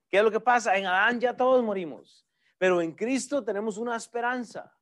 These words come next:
Es una esperanza que usted y yo tenemos, que compartimos la palabra de Dios. Comparta la esperanza con otras personas, enseñando a nuestros hijos desde el principio cómo tratar sus cuerpos. Use este tiempo de cuarentena para enseñarle a sus hijos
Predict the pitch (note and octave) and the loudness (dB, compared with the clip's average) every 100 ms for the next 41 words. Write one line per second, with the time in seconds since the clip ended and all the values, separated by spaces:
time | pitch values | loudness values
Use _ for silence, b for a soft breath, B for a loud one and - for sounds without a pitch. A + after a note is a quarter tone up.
0 | _ _ _ _ - D#3 G#3+ A#3+ A#3+ A3+ | _ _ _ _ -12 -2 0 0 2 2
1 | A3+ A#3+ A3 G3 A#3 A3+ G#3 G3+ G#3 G3+ | 2 -4 -6 -4 2 2 2 -2 -2 -4
2 | G3 D#3 D#3+ E3+ E3 C#3 F3+ G#3 G3+ F3 | -6 -8 -8 -8 -6 -6 -4 -2 -2 0
3 | F3 G3 E3 F3 F3+ - b b F#3+ F3+ | 0 0 -4 -6 -8 -12 b b -2 0
4 | F#3 G3 G3+ G#3 F#3+ G3 F#3 F#3 F#3+ F3 | 2 2 2 -2 -2 0 0 0 -6 -4
5 | F3 F3+ E3+ E3 D3 F3+ D#3 - - - | -2 -2 -4 -6 -4 -4 -6 -12 -20 -20
6 | _ _ _ _ _ - F#3 F#3+ D#3+ F3+ | _ _ _ _ _ -2 0 2 2 2
7 | G#3 A#3+ B3 A#3 G3+ - D#3 D3 G#3+ F#3+ | 2 4 2 2 -2 -4 -8 -4 -4 0
8 | G3 D3+ D#3+ D3 D3 C3+ D3+ C#3 F#3 G3+ | -2 -2 -4 -4 -4 -6 -10 -12 -10 -12
9 | G3+ F#3 F#3 F#3 G3+ G3 E3+ F#3+ F#3 G3 | -10 -10 -8 -10 -6 -6 -4 -4 -6 -12
10 | E3 - F#3+ G3 F3 C3+ G#2+ - - _ | -14 -6 2 4 2 -8 -16 -16 -20 _
11 | _ _ _ - A3 - A#3+ G#3+ A#3 - | _ _ _ -4 -4 4 4 4 -2 -2
12 | A3 G#3+ G#3+ G3+ G3 F3 C#3+ G3 G3 F#3+ | -2 -2 -2 -4 -4 -6 -6 -6 -4 -6
13 | F3 D#3+ D3 D3 D3 D3+ E3+ F#3 D#3+ C#3+ | -6 -6 -8 -16 -18 -10 -8 -8 -14 -16
14 | G3 F3 D#3 G#2+ - | -12 -10 -12 -16 -20